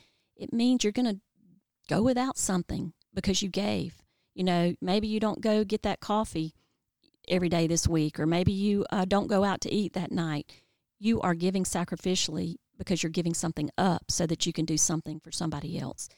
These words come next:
And so I would just say start giving sacrificially in some way. Ask God how to do that, where to do,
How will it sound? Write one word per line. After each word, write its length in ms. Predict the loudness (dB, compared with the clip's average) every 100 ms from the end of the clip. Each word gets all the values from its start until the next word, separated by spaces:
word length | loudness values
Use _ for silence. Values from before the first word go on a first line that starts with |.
| _ _ _ -6
And 160 | -2 0
so 320 | 2 2 0
I 120 | 0 0
would 120 | 0
just 160 | 0
say 220 | 0 0 0
start 400 | 0 0 0 -4 _ _ _ -4
giving 220 | 0 2
sacrificially 800 | 0 -2 -2 0 0 0 -4 -6 -10 _ _ _ _ _ 0
in 120 | 2
some 280 | 2 2 2
way. 360 | 2 0 -2 -2
Ask 240 | -2 0
God 160 | -2 -2
how 120 | -2
to 80 | -2
do 200 | -2 0
that, 260 | -2 -2
where 220 | -2 0 -2
to 60 |
do, 140 | -6